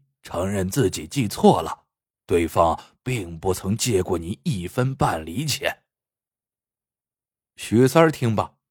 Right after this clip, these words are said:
怔住了，他不知老秀才叫他这么做有何用意，但现在走投无路，也只能照做了，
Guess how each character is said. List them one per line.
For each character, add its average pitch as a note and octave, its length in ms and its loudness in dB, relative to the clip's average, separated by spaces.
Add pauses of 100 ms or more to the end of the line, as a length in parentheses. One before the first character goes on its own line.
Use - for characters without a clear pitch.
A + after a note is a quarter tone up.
(200)
怔 F#3 260 6
住 F2+ 160 -2
了， - 140 -12 (520)
他 - 140 -2
不 A3 160 2
知 A3+ 140 6
老 F2+ 200 6
秀 E3 200 4
才 B2+ 120 -2
叫 D#3+ 220 4
他 E3+ 140 0
这 A#3+ 160 0
么 D#3+ 100 6
做 C#3 380 2
有 F2+ 280 -2
何 C3+ 220 2
用 G#3 260 2
意， - 200 -6 (680)
但 A2+ 180 4
现 A#2 180 0
在 A2+ 100 2
走 G2 200 2
投 A2 120 0
无 A#2 220 0
路， C#3+ 200 -4 (260)
也 A#2 160 2
只 D#2+ 260 -6
能 F#2 180 -2
照 C3 200 6
做 D#3+ 280 0
了， - 140 -10